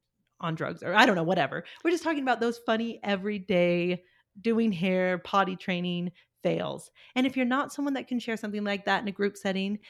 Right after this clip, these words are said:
then next time you have a real big fail, call a close friend or your sister or your mom or something and just share that fail with them and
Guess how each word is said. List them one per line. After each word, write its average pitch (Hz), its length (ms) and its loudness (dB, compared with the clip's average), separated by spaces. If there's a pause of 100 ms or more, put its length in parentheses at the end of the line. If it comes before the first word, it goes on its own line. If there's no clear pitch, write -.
(160)
then 190 220 2
next 233 260 0
time 220 240 -2
you 196 320 0 (180)
have 190 180 0
a 185 80 2
real 175 240 0
big 214 200 -2
fail, 175 520 2 (300)
call 285 300 4
a 277 60 0
close 226 300 0
friend 185 440 0
or 202 100 0
your 190 160 -2
sister 185 480 -4
or 196 60 0
your 185 180 0
mom 170 380 2
or 190 140 -2
something 175 580 -2 (220)
and 269 100 0
just 339 160 2
share 240 280 2
that 254 260 0
fail 190 220 0
with 165 160 -4
them 170 200 -4
and 202 220 -2